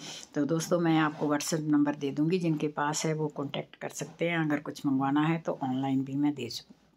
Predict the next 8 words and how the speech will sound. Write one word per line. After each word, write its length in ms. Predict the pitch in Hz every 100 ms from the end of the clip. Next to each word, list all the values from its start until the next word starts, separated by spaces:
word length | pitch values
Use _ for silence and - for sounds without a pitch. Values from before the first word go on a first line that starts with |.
| _ _ - - - -
दे 200 | 147 139
दूँगी। 400 | 117 120 131 123 - - - - -
तो 320 | - 151 147 139
दोस्तों, 520 | 151 156 175 180 214 _ _ _ _ - - 151
और 160 | 147
ये 420 | 151 151 151 180 190
कुछ 280 | 196 190 190 190 180 - - - - - 180
गिफ्ट 380 | 170 175 175